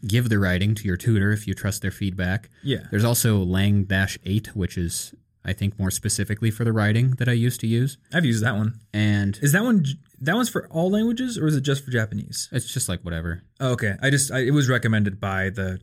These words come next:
Speaker 2: Tax Fugu people,
Speaker 1: Yeah,
Speaker 2: so I
Speaker 1: it's
Speaker 2: didn't
Speaker 1: just,
Speaker 2: know if it
Speaker 1: like,
Speaker 2: was
Speaker 1: native speakers correct stuff.
Speaker 2: That, so that would be a good way if you wrote about hockey or something, you could take your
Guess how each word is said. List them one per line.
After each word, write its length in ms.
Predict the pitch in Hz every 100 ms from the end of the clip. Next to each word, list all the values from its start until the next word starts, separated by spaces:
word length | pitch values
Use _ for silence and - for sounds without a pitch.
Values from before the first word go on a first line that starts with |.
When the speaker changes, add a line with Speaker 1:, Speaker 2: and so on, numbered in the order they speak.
| -
Speaker 2:
Tax 220 | 101 -
Fugu 200 | 104 98
people, 240 | 98 107 101
Speaker 1:
Yeah, 60 |
Speaker 2:
so 60 | 98
I 20 |
Speaker 1:
it's 80 | 104
Speaker 2:
didn't 60 | 104
Speaker 1:
just, 220 | 127 104
Speaker 2:
know 60 | 110
if 20 |
it 20 |
Speaker 1:
like, 80 | 98
Speaker 2:
was 240 | 98 - - -
Speaker 1:
native 280 | 95 90
speakers 400 | - 95 90 90
correct 300 | - 92 90
stuff. 300 | - 92 98 - _ _ _ _ -
Speaker 2:
That, 260 | 135 180
so 140 | 160 160
that 140 | 175
would 100 | 214
be 120 | 180 160
a 40 |
good 200 | 143 135
way 160 | 156 127
if 160 | -
you 340 | 131 123 113 -
wrote 300 | 113 120 117
about 280 | 113 113 104
hockey 340 | 135 143 107
or 60 | 104
something, 420 | 107 101 104 101
you 100 | 104
could 140 | 107
take 260 | 104 113 107 - _
your 440 | 113 110 104 101